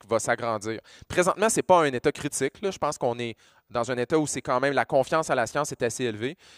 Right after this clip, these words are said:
Mais à mon avis, c'est, il y a, il y a un, un immense problème de communication.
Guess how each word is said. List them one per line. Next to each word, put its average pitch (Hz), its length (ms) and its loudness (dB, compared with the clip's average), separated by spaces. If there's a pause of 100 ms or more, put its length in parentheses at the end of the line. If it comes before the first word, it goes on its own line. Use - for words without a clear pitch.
(260)
Mais 123 100 -2
à 131 80 4
mon 143 160 4
avis, 139 220 0
c'est, 139 160 -2 (100)
il 131 60 -6
y 127 60 4
a, 123 60 4
il 127 60 -6
y 135 60 0
a 131 60 6
un, 151 540 0
un 131 220 -2
immense 165 460 0
problème 135 260 -2
de 120 60 -2
communication. 123 840 -4